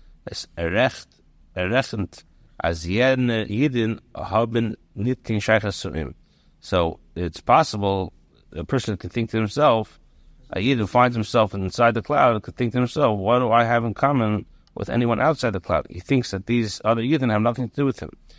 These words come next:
Usually, mit dir was ein Beseich an, und sie lernen Teilen, sie haben keine Mitzvahs, nor es fällt sie in der Schlimmes Shebazeh,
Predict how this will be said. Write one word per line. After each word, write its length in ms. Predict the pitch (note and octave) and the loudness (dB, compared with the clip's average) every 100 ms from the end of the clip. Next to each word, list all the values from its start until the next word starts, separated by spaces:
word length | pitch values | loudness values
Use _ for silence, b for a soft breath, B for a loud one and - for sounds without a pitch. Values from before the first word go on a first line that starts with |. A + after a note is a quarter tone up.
| b - | b -6
Usually, 260 | E3+ - A2+ | -4 0 0
mit 160 | G#2+ | 0
dir 120 | G#2 | 0
was 160 | G2+ G2 | 0 0
ein 180 | G#2 G#2 | 0 0
Beseich 360 | G#2+ - G#2 | -2 -2 -2
an, 220 | G2 G#2 G#2 | 0 0 0
und 40 | |
sie 100 | G2+ | 0
lernen 220 | G2+ G#2 | 0 0
Teilen, 340 | - D#3 G2+ G2 | 2 0 0 -2
sie 80 | |
haben 140 | G2+ G#2 | -2 0
keine 240 | G#2+ G#2+ | 2 2
Mitzvahs, 500 | G2+ - G2 G2+ G#2 b b - | 2 -2 -2 -4 -4 b b -8
nor 140 | A2+ A2 | 0 0
es 120 | G2 | 0
fällt 260 | - G#2+ G2 | 0 0 2
sie 180 | G#2+ | 0
in 140 | G2+ G2+ | 0 0
der 100 | G2+ | -2
Schlimmes 380 | - G#2 G#2 - | -2 -2 -2 -4
Shebazeh, 680 | G#2 G2+ F#2+ G2 G2+ G2+ | -6 -6 -2 0 0 0